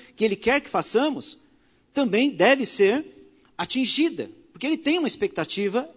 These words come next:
em nós. O ser humano, ele foi criado para um propósito e Deus espera que esse propósito seja alcançado.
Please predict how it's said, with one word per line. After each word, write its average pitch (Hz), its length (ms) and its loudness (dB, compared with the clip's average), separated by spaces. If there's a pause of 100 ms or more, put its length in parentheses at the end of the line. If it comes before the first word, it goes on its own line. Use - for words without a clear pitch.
em 208 120 -4
nós. 240 520 -4 (720)
O - 40 -14
ser 220 140 0
humano, 269 340 4
ele 269 120 2
foi 269 160 0
criado 254 480 2
para 220 180 2
um 202 40 -2
propósito 220 600 2
e 233 40 -8
Deus 269 220 -2
espera 269 380 2
que 247 80 -4
esse 220 140 -2
propósito 190 640 2
seja 196 480 2 (380)
alcançado. 220 720 2